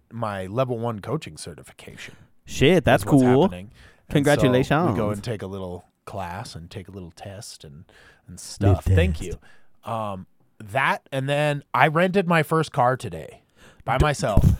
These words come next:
Speaker 1: Well, I reserved my first rental car today by
Speaker 2: Bruh.
Speaker 1: myself.
Speaker 2: Hell yeah, dog.
Speaker 1: Dude, uh,
Speaker 2: Moving on up.
Speaker 1: here's the deal. If you're ever gonna rent a car, rent early.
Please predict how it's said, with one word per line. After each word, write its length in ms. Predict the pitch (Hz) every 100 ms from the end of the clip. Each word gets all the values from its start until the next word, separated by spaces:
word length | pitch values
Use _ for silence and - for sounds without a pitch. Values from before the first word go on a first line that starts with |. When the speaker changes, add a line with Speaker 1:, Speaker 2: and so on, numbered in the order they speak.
| -
Speaker 1:
Well, 160 | 139 147
I 60 | 139
reserved 480 | 135 127 151 139 120
my 120 | 107
first 280 | - 110 -
rental 280 | 107 98 101
car 240 | 110 90
today 100 | 90
by 60 | 98
Speaker 2:
Bruh. 280 | 92 87 95
Speaker 1:
myself. 480 | 92 - 92 76 - - - _
Speaker 2:
Hell 240 | - 127 104
yeah, 180 | 92 85
dog. 220 | 92 95
Speaker 1:
Dude, 220 | 117 101 - - _ -
uh, 160 | 143
Speaker 2:
Moving 160 | 143 139
on 120 | 120
up. 300 | 104 82 _ - _ _
Speaker 1:
here's 400 | - - 214 226
the 120 | 170
deal. 460 | 135 180 175 101 98 120
If 100 | 135
you're 140 | 147
ever 160 | 170 208
gonna 180 | 226
rent 240 | 160 147 147
a 60 |
car, 420 | - 123 131 98 87 - _
rent 380 | 101 104 165 220 - _
early. 460 | 123 135 95 62 -